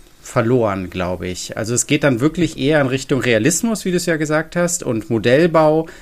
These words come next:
weg von der Kinder-, ähm,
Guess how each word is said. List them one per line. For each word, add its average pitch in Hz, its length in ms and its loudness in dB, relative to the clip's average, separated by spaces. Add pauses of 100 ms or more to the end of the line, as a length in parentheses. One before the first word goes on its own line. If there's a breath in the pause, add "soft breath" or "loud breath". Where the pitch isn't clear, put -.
(140 loud breath)
weg 139 260 -2
von 127 380 0
der 113 280 0
Kinder-, 104 760 0
ähm, 90 420 -6